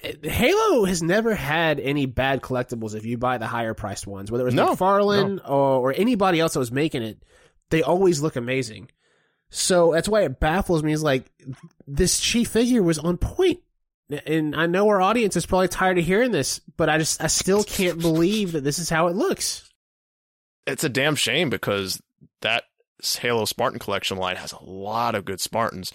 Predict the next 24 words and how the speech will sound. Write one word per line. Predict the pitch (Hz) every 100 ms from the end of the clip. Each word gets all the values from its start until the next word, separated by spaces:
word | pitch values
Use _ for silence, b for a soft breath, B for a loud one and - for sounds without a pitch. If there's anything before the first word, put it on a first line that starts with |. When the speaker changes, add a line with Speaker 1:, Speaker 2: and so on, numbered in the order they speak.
| b b b b b _
Speaker 1:
Mm-hmm. | 143 156 180 226 240 110
Speaker 2:
I, | 104 156
I, | 123 120 123
I |
know | 127
we're | 117 113
s-, | - - -
sticking | - - - 127 123
on | 110 92
Halo | 113 110 98
for | 104 98
a |
little | 95 95
while | 92 95 98 104
here, | 113 120
<laughs> |
but, | 120 156 - B B B B 110
uh, | 110 107
just | 120 139
wanted | 143 127
to | 110
mention | 113 120 - 101
real | 107 110
quick, | - 117 113